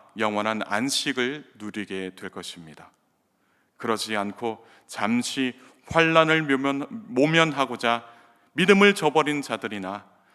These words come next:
또 하나님을 모르는 자들은 마지막 심판을 통해 형벌을 받게, 받게 될 것이다 말씀하십니다.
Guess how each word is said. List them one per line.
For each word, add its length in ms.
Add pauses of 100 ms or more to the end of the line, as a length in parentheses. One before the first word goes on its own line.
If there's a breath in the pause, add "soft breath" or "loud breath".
(120)
또 120
하나님을 520
모르는 500
자들은 520 (400 soft breath)
마지막 380
심판을 640 (100)
통해 420 (240 soft breath)
형벌을 580
받게, 460
받게 320
될 140
것이다 560 (360 soft breath)
말씀하십니다. 1400